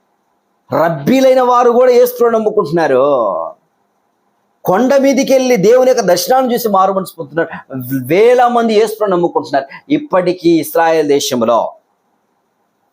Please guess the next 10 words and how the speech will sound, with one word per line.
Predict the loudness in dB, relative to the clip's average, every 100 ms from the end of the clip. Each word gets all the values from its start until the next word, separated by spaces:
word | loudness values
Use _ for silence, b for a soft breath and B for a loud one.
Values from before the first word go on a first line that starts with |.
| _ _ _ _ -8
ఇస్రాయేల్ | -2 2 2 2
దేశంలో | 2 0 0 2 2 2 -2 -8 _ _ _ _ _ _ _ _ _ _ _ -6
దాదాపుగా | 0 2 2 4 2 2 2 2 2 0 -2 -4 -10 -18 _ _ _ _ _ _ _ _ _ _ _ b b -8
మూడు | -2 2 2 4
లక్షలు, | 4 2 0 0 2 4 2
నాలుగు | 2 2 2 2
లక్షల | 2 0 -2 0 0 -2 -4
పైగా | 0 2 2 0 -2 -10 _
క్రైస్తవులు | 0 0 -2 -2 0 2 0 0 -6 -6
లేచారు. | -6 -6 -8 -8 -10